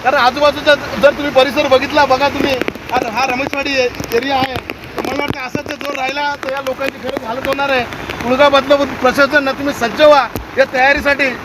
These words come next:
धन्यवाद. हा, मी भरत मस्कर. आता मी बदलापूर नदीवर आहे, दुपारचे अडीच वाजलेले आहेत. पावसाने जोर कायम धरलेला आहे. तुम्ही बघू शकता की नदीला किती पाणी आलेलं आहे,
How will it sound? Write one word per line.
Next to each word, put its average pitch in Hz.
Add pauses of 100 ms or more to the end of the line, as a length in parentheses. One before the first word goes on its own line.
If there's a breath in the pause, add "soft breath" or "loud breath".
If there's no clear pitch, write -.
(120)
धन्यवाद. 254
हा, -
मी 226
भरत 208
मस्कर. -
आता -
मी -
बदलापूर 226
नदीवर 220
आहे, -
दुपारचे -
अडीच 196
वाजलेले 208
आहेत. 190 (380)
पावसाने 214
जोर 220
कायम 214
धरलेला 214
आहे. 208
तुम्ही 220
बघू 202
शकता 214
की 214
नदीला 214
किती -
पाणी 202
आलेलं 220
आहे, 190